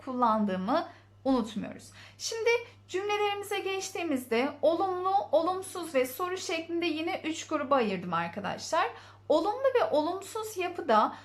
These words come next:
öznenin başa geldiğini söylemiştik. Bu bütün tensler için geçerlidir. En başa öznemiz geldi.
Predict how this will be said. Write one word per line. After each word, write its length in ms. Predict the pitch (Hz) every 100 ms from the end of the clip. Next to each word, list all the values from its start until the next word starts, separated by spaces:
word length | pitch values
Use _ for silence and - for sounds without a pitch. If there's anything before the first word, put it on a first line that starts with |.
| - -
öznenin 640 | 277 311 349 359 392 427 415
başa 280 | 392 - 427
geldiğini 520 | 320 254 247 339 480
söylemiştik. 840 | - 392 339 320 302 - 226 214
Bu 140 | 381 466
bütün 320 | 453 466 415
tensler 480 | 359 254 214 - 185
için 320 | 185 214 185
geçerlidir. 640 | 190 196 208 160 - 139 - - -
En 220 | 415 427
başa 320 | 392 359 381
öznemiz 640 | 349 370 339 285 349 381 -
geldi. 480 | 269 233 202 147